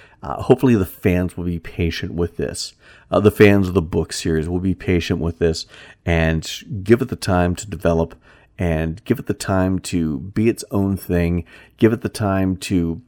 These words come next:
tell the story that may not be exactly how it goes in the book, but at least get you to the same outcome. And I think this is gonna be,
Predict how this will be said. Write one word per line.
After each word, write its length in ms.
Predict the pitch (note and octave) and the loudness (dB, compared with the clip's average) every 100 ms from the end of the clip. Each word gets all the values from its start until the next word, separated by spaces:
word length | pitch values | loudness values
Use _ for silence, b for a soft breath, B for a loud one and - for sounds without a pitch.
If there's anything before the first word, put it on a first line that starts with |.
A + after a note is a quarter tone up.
| _ | _
tell 200 | - B2+ | 4 4
the 100 | B2 | 4
story 720 | A2 - A2+ G#2 G2+ G2+ G2 - | -2 -2 0 0 0 0 -2 -6
that 380 | G2 F#2+ F2+ F#2 | -4 -4 -4 -2
may 220 | A2+ C3+ | 0 2
not 380 | A#2 A2 G#2 G2+ | 2 0 -2 -2
be 140 | G2+ | 0
exactly 600 | F2+ F2+ F2 F2+ G2+ G2+ | 0 -2 -2 -2 0 -2
how 180 | E2+ F2 | 2 0
it 120 | C2 | 0
goes 300 | F#2 F#2 F#2 | 2 2 2
in 100 | F#2 | 0
the 60 | E2+ | -2
book, 420 | D2+ G2 G2 - b b b _ | 0 0 0 -4 b b b _
but 180 | G2 F#2 | 2 2
at 120 | - | 0
least 340 | G#2 G#2 - | 0 0 0
get 280 | - G2+ - | 0 0 2
you 200 | F#2 F2 | -2 -2
to 200 | E2 - | -2 -4
the 140 | E2 D#2+ | -4 -6
same 480 | - - E2+ E2+ - - | -8 -4 -2 -2 -6 -6
outcome. 600 | C#2+ - - G1+ A#1+ - - | -8 -6 -8 -8 -10 -10 0
And 120 | A2 | 2
I 80 | B2 | 6
think 200 | C#3+ A#2+ | 6 6
this 120 | G#2 | 2
is 80 | F#2+ | 2
gonna 200 | F#2 F2+ | 0 0
be, 360 | F2+ F2+ F2 | 0 0 -2